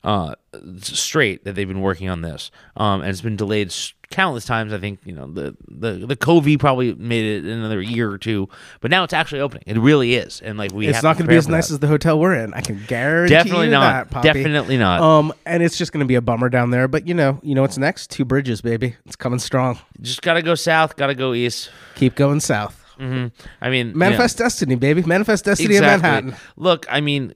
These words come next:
Speaker 1: Clandestino is already so jam-packed. Like, I just can't imagine
Speaker 2: You
Speaker 1: another
Speaker 2: told me the other day at lunch, we had, oh, we gotta, we gotta hit our lunch in a second. But
Speaker 1: Yeah.
Speaker 2: you mentioned that there's now, like, a, a door person, not with a list or anything,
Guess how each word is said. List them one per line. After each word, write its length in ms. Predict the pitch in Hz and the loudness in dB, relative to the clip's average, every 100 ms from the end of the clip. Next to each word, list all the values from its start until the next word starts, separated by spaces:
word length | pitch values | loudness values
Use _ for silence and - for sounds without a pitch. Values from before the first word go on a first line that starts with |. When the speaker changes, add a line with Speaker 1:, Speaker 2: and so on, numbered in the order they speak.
| - | -10
Speaker 1:
Clandestino 400 | - 196 180 170 131 | -4 -2 0 0 2
is 80 | |
already 260 | 104 101 98 | 2 0 0
so 380 | - - 92 95 | -6 -4 -2 -2
jam-packed. 580 | 85 87 76 87 80 - | 0 -4 -2 -4 -4 -6
Like, 140 | 98 | -8
I 60 | 98 | -8
just 160 | - | -10
can't 180 | - 139 | -6 -6
imagine 400 | 92 95 98 104 | -4 -6 -4 2
Speaker 2:
You 60 | 262 | 4
Speaker 1:
another 100 | - | 4
Speaker 2:
told 80 | 302 | 2
me 80 | 285 | 2
the 100 | 269 | 2
other 160 | 254 | 0
day 160 | 202 214 | -4 -4
at 80 | 196 | -2
lunch, 240 | 185 170 | 0 0
we 80 | 151 | 0
had, 100 | 156 - | -2 0
oh, 200 | 147 123 | 0 -2
we 200 | 110 139 | -8 -4
gotta, 220 | 151 139 | -2 -2
we 80 | 165 | 0
gotta 140 | 202 | 0
hit 120 | 165 | 0
our 140 | 139 120 | -2 0
lunch 240 | 135 131 | 0 0
in 80 | 117 | -4
a 20 | |
second. 440 | - 131 127 101 - | -4 -2 -4 -8 2
But 60 | 151 | 2
Speaker 1:
Yeah. 120 | 165 | 4
Speaker 2:
you 100 | 160 | 2
mentioned 420 | 180 190 180 160 | 0 0 -2 0
that 220 | 160 151 | 0 0
there's 180 | 151 139 | 0 0
now, 160 | 156 156 | 0 0
like, 180 | 151 | 0
a, 160 | 143 127 | -2 -6
a 100 | 135 | -6
door 380 | 127 - 135 170 | -8 -2 0 0
person, 600 | 170 - 214 202 233 233 - | -4 -6 -6 -4 -4 -4 -6
not 200 | 160 214 | 0 0
with 100 | 254 | 0
a 60 | 233 | 0
list 320 | 185 214 175 | 0 0 -2
or 80 | 131 | -2
anything, 320 | 127 127 | -4 -6